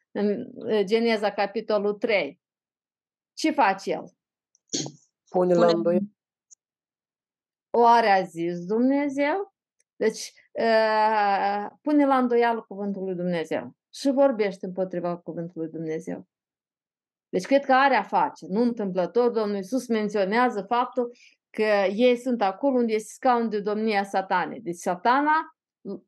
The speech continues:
Speaker 1: întotdeauna lucrează prin înșelăciuni. Tatăl minciunii, v-am zis la Ioan, capitolul opt. Dar acum ne interesează ce înseamnă a ține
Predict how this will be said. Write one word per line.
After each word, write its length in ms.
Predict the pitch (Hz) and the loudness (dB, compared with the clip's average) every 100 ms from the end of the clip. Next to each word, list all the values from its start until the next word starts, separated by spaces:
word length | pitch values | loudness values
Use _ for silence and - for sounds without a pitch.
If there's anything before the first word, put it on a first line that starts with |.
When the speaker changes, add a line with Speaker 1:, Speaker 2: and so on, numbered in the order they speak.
| _ _ | _ _
Speaker 1:
întotdeauna 840 | 202 202 202 202 196 247 285 262 | -2 0 2 2 2 4 4 2
lucrează 540 | 202 185 226 233 226 | 0 -2 0 0 -2
prin 260 | 226 233 220 | -6 -2 -2
înșelăciuni. 640 | 214 202 190 190 202 180 | -2 -2 -2 -2 -2 -2
Tatăl 480 | 175 240 262 262 247 | 0 2 2 2 0
minciunii, 720 | 240 233 220 - 262 175 143 - | 2 0 0 0 0 0 -6 -10
v-am 220 | 156 170 | -12 -8
zis 180 | 208 185 | -6 -2
la 140 | 180 | 0
Ioan, 300 | 190 202 208 | 2 0 -2
capitolul 640 | 196 185 202 196 185 185 190 | -6 -6 -4 -2 0 0 0
opt. 260 | 139 - _ _ _ _ _ _ | -2 -6 _ _ _ _ _ _
Dar 220 | - 233 | 2 2
acum 120 | 269 539 494 | 2 0 0
ne 60 | 370 | 0
interesează 1080 | 339 320 302 269 269 302 285 190 185 226 294 - | 0 2 2 2 2 2 2 0 -4 -4 -6 -2
ce 160 | 302 | 0
înseamnă 960 | 311 294 320 311 294 190 190 247 330 - _ - | 0 0 2 2 2 0 0 -2 -4 -10 _ -6
a 200 | 220 208 | -4 -4
ține 360 | 202 330 339 | -4 -2 0